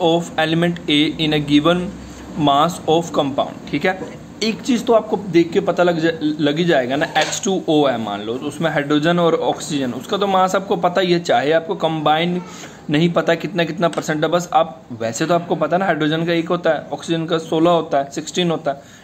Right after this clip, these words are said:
ठीक है। तो आप क्या करोगे, mass of element A, ठीक है। अब मान लो कि hydrogen का निकालो, mass of element A one लिखोगे, total mass कितना है उसका,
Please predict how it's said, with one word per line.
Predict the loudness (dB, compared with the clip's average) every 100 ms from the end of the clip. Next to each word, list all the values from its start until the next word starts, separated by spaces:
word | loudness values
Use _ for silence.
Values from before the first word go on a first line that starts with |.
| -8
ठीक | -2 -2
है। | -2 -6 -16 0
तो | 4
आप | 4
क्या | 4 2
करोगे, | 4 4 4
mass | 4 4 4 2
of | 2 2
element | 2 2 0 -2 -4
A, | -4 -6 -16 -20 -8
ठीक | -4 0
है। | -2 -4 -20 -20 -20 -4 0
अब | 2
मान | 4 4
लो | 2 2
कि |
hydrogen | 2 2 0 2
का | 0
निकालो, | 0 -2 0 0
mass | 0 0
of | 0 2
element | 2 0 -2 -2
A | 0 0
one | 0
लिखोगे, | -2 -4 -6 -4 0
total | 2 4
mass | 4 2 0
कितना | -2 -2 -2
है |
उसका, | -2 -6